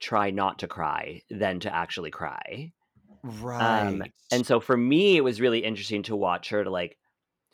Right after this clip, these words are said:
Speaker 1: try to keep all these lies together, try and hold it all together, try and, like, put on this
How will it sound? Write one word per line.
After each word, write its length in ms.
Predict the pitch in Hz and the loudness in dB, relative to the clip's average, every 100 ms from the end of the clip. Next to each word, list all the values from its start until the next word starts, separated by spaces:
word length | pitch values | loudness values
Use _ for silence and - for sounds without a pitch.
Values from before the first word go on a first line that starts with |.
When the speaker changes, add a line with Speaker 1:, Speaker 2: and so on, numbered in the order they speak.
| _ | _
Speaker 1:
try 160 | - 127 | 2 2
to 60 | |
keep 200 | - 135 | 4 4
all 100 | 123 113 | 6 6
these 160 | 113 | 4
lies 240 | 117 107 - | 4 4 2
together, 360 | 101 98 95 | 0 0 0
try 200 | 92 110 | 0 0
and 100 | 98 | 0
hold 280 | 101 110 110 | 2 2 4
it 60 | 101 | 4
all 120 | 92 | 2
together, 400 | 101 95 90 90 | -2 -2 -2 -4
try 240 | - 98 | -2 0
and, 100 | 101 | 0
like, 200 | 101 87 _ | -2 -6 _
put 200 | - 127 113 | 2 2 4
on 240 | 113 107 | 4 2
this 220 | 101 - | -2 -4